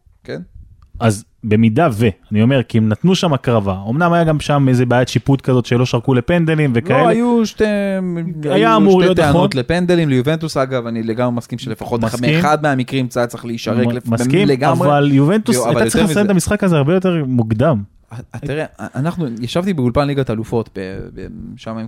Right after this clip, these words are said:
Speaker 1: כולם, והראינו לא מעט קטעים מהחימום של יובנטוס. ואתה רואה את קריסטיאנו רונלדו עובר כמעט שחקן שחקן, ומדבר אותו ומדרבן,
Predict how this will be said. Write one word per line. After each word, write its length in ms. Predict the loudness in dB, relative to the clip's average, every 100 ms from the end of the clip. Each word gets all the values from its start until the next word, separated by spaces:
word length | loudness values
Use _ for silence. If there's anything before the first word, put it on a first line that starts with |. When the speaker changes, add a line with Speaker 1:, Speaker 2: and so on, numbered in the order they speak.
| -8
Speaker 1:
כולם, 260 | -4 -2
והראינו 500 | 0 0 0 0 0
לא 160 | 2 2
מעט 200 | 0 -6
קטעים 320 | -6 -6 -6 -8 -16 _
מהחימום 580 | -6 -6 -6 -8 -6 -6
של 160 | -6 -6
יובנטוס. 560 | -6 -6 -8 -10 -18 -20 _ _ _ _ _
ואתה 160 | -8 -2
רואה 120 | 0
את 40 | 0
קריסטיאנו 400 | -4 -4 -4 -2
רונלדו 260 | -2 -2
עובר 200 | -4 -4
כמעט 280 | -8 -8 -10
שחקן 280 | -12 -12 -12
שחקן, 280 | -12 -14 -12 -10
ומדבר 440 | -6 -6 -4 -4
אותו 200 | -4 -6
ומדרבן, 440 | -8 -6 -6 -6